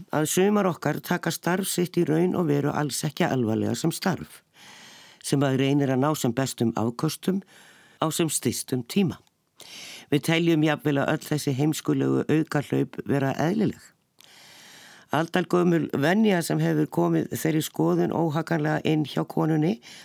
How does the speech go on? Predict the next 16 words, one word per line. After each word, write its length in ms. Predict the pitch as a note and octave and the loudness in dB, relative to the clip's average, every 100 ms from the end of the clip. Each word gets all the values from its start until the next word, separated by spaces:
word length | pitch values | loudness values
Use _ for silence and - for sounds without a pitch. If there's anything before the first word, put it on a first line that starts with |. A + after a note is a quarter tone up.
| - | -4
að 80 | C#3 | -2
hún 140 | D#3 - | 0 0
sé 80 | |
fædd 640 | D#3 - - A#3 - _ - _ - - - - | -4 -4 -4 -4 -6 _ -20 _ -20 -20 -20 -4
til 220 | D#3+ E3 | 0 0
þess 160 | C#3+ | -2
að 80 | A#2+ | -4
gegna 240 | D#3 - C3+ | -4 -4 -4
heimilistörfum 880 | A#2 G3 G#3 C3+ - A2 F#2 - G2+ - - - - - | 0 0 0 -2 -4 -6 -6 -10 -14 -20 -20 -20 -20 -8
og 160 | - B2 | -4 0
henni 240 | C3+ C#3 | 0 0
sé 220 | C3+ D3+ C#3+ | 0 0 2
í 80 | |
þau 300 | C#3 D3 C#3 - | 0 0 0 0
blóð 400 | C3 D3 F3+ G#3+ - | 0 2 2 0 -2
borin 460 | F#3 G#3+ D3+ - | -2 -2 -4 -8